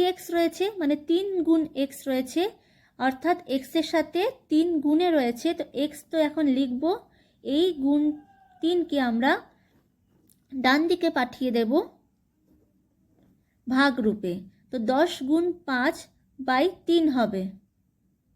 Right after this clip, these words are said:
তো এখানে জায়গা নেই, তো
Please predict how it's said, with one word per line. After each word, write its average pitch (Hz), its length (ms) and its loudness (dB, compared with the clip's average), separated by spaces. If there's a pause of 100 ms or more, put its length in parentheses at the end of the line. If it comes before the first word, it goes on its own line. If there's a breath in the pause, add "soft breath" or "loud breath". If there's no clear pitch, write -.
(3750 loud breath)
তো - 60 -6 (100)
এখানে 320 240 2 (100)
জায়গা 277 320 2
নেই, 330 160 0
তো 320 40 -2